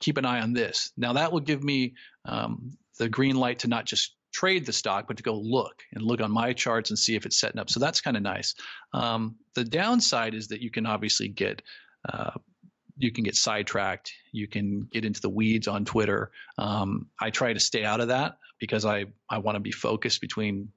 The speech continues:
six thirty and one, which is the, the times I trade on the West Coast.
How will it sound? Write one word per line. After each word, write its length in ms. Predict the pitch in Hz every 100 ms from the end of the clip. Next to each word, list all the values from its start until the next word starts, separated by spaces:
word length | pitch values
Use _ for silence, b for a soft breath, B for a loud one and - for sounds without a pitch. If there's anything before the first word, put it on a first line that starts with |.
| -
six 280 | - - -
thirty 200 | 113 107
and 140 | 98
one, 380 | 104 120 131 - -
which 200 | - -
is 220 | 95 -
the, 260 | - 101 104
the 80 | 98
times 300 | 107 104 101
I 60 |
trade 260 | 104 107 101
on 80 | 98
the 40 |
West 280 | 98 101 -
Coast. 340 | 123 151 -